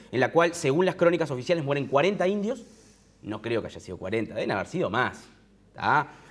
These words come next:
No creo que hayan sido miles tampoco. Estamos hablando de cientos. En realidad, un cronista, Oxford, que era un cronista sueco que se encontraba en Montevideo, de primera mano, eh, escuchó que habían sido trescientos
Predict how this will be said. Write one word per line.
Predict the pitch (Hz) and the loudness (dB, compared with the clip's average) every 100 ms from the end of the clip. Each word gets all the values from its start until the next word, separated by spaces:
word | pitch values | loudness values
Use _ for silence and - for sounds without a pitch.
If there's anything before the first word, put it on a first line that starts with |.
| - | -10
No | - 127 | -2 2
creo | 160 | 4
que | |
hayan | 156 139 | 2 -2
sido | 143 | 0
miles | 139 208 127 - - - - | 2 2 0 -4 -16 -20 -18
tampoco. | - 98 87 82 - _ _ | -10 -8 -10 -14 -20 _ _
Estamos | - - 135 | -20 -8 -2
hablando | 247 | -2
de | |
cientos. | 151 185 160 120 104 92 - - - - | 0 2 2 0 -6 -10 -12 -20 -20 -10
En | 110 | -2
realidad, | 131 147 180 202 - | 2 6 6 6 2
un | 147 | 0
cronista, | 151 151 156 156 120 107 107 | 2 2 4 4 6 4 4
Oxford, | 151 175 - 165 | 4 2 0 -4
que | 151 | -2
era | 117 | -4
un | 117 | -4
cronista | 113 127 120 | -4 -6 -8
sueco | - 160 170 120 | -6 -4 -2 -4
que | 95 | -6
se | - | -8
encontraba | 104 107 123 | -6 0 0
en | 135 | 0
Montevideo, | 123 113 120 135 151 - - - | -2 -4 0 2 2 2 -6 -6
de | 104 | -4
primera | 107 131 147 | 0 2 4
mano, | 156 151 160 190 - - | 4 4 2 -4 -12 -10
eh, | 113 | -4
escuchó | 110 113 127 139 | -4 -4 0 4
que | 170 | 4
habían | 160 | 4
sido | 135 151 151 170 | 0 0 2 0
trescientos | 123 - 90 85 - - | -2 -6 -10 -10 -20 -20